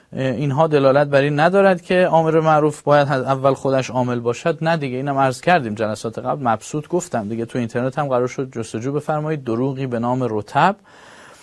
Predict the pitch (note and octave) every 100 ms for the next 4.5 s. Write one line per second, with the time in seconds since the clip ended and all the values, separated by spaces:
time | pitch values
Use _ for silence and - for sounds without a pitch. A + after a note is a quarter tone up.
0 | - - _ A#2+ A#2+ C#3+ D#3 F3+ E3 C3
1 | B2 D3 D3+ A#2+ A#2 A2+ A2+ G#2+ A#2 A#2
2 | C#3 A#2+ A2+ A2+ G#2+ G#2+ G#2+ G#2 G#2 A2
3 | G#2 G#2+ A#2+ D3 E3+ F3+ G3+ G#3+ _ _
4 | - F3 G#3+ G3